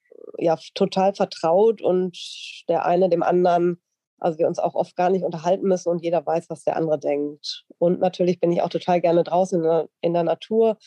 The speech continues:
und liebe einfach bei Sonne draußen rumzureiten oder auch zu arbeiten <laughs> und einfach die Natur zu genießen.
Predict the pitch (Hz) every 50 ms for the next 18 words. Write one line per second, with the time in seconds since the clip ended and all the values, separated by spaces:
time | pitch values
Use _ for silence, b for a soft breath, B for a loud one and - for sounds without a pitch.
0 | b b b b b _ _ _ _ - - 175 170 147 170 185 170 180 196 -
1 | 175 - 170 165 - 175 165 151 151 160 170 180 170 175 165 151 - - 156 160
2 | 156 - 170 147 170 180 175 - 170 156 160 160 160 165 165 165 165 147 147 156
3 | - - - - - 160 151 165 160 156 151 - 156 156 - 175 165 208 240 196
4 | - - - 262 320 349 330 311 277 269 B _ - - - - 160 - 170 160
5 | - 170 160 160 151 - - 175 170 - - 143 147 147 147 147 147 143 - -
6 | - 143 156 147